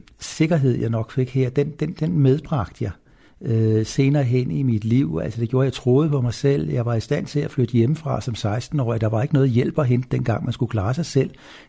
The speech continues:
Jeg var i gang med det, der hed en realeksamen. Den skulle jeg jo først afslutte, og så senere hen videre i uddannelsessystemet. Øh, det var ensomt, men, men jeg havde ligesom fået en fortrolig ven, en fortrolig voksen, som havde,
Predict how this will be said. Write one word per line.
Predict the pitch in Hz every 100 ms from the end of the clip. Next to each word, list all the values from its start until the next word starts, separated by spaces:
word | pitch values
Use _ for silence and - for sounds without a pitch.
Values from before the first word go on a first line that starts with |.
| -
Jeg | 113
var | 120
i |
gang | 117 - 156
med |
det, | 131 127
der |
hed | 131
en | 131 120
realeksamen. | 104 95 - - - 127 120
Den | 117 127
skulle | - 143
jeg | 120
jo | 107
først | - 135 -
afslutte, | 117 123 - 127 120
og | - 104
så |
senere | 135 135 131 147
hen | 120 131 -
videre | 127 123 147
i |
uddannelsessystemet. | 123 131 - - - - 123 131 127 127 127 - - - - - - -
Øh, | 113
det | 110 104 120
var | 110
ensomt, | 127 143 175 185 156 139 - - -
men, | 117 -
men | 123 127
jeg | 127 120
havde | 135
ligesom | 135 127 143
fået | - 120 135 -
en | 131
fortrolig | 127 - 127 127 139 113
ven, | 113
en | 135 123
fortrolig | 123 127 127 143 110
voksen, | 107 107 165 143
som | - 123 113
havde, | 117 113 107 107